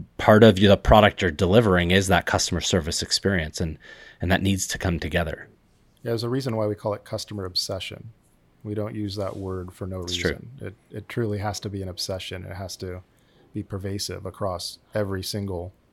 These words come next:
Speaker 2: team in the organization for it to be an obsession, for it to work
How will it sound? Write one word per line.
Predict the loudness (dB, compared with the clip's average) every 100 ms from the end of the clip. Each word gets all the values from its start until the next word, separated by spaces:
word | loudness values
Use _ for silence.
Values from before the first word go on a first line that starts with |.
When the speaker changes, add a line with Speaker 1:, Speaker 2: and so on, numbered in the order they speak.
| -14
Speaker 2:
team | -8 -8 -8
in | -10
the | -8
organization | -8 -8 -10 -10 -10 -10 -12 -18 _ _ _ _
for | -4 -2
it |
to | -2
be | -4
an | -4
obsession, | -4 -4 -4 -6 -14 -20 _
for | -14
it | -10
to | -8
work | -8 -8 -12